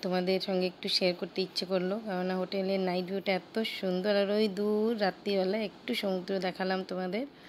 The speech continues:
আর ভীষণ ভালো লাগছে, রিসর্টটা ভীষণ সুন্দর। প্রচুর লোক ছিল, সব ঘরেই লোক আছে, মানে, সব রুমেই এক family আছে, বন্ধু বান্ধব আছে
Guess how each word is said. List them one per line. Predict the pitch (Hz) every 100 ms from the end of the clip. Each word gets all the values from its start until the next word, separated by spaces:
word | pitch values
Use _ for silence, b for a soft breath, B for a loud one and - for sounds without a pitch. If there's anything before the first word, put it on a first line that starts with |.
| B B B B B B - -
আর | 180 165 160 170
ভীষণ | 180 190 185 180
ভালো | 175 180
লাগছে, | 185 175 - 196 214 208
রিসর্টটা | 175 190 180 -
ভীষণ | 175 170 208 202
সুন্দর। | - 190 185 233 - - B B B B B B - - -
প্রচুর | 196 - 233
লোক | 202 190 -
ছিল, | - 196 233
সব | 208 196 185
ঘরেই | 196 214 269
লোক | 214 190 190
আছে, | 175 190
মানে, | 175 180 180
সব | 202 190 - -
রুমেই | 185 202 220 233
এক | 196 190 190 185 175
family | 196 175 180 185
আছে, | 180 175 196
বন্ধু | 175 180 185
বান্ধব | 190 180 185
আছে | 180 180 196 190